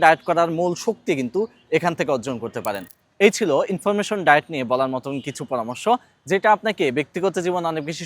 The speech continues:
সমৃদ্ধ করবে, আপনার ফোকাস এবং চিন্তা শক্তিকে বাঁচিয়ে রাখবার জন্য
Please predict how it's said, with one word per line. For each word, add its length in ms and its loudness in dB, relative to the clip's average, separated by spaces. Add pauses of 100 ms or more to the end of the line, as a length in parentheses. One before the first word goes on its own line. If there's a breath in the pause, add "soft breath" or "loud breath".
সমৃদ্ধ 360 -4 (120)
করবে, 200 0 (360 soft breath)
আপনার 260 -2
ফোকাস 320 2 (100)
এবং 100 -4 (140)
চিন্তা 240 -2 (100)
শক্তিকে 340 -4 (120)
বাঁচিয়ে 340 2
রাখবার 340 -2
জন্য 140 -8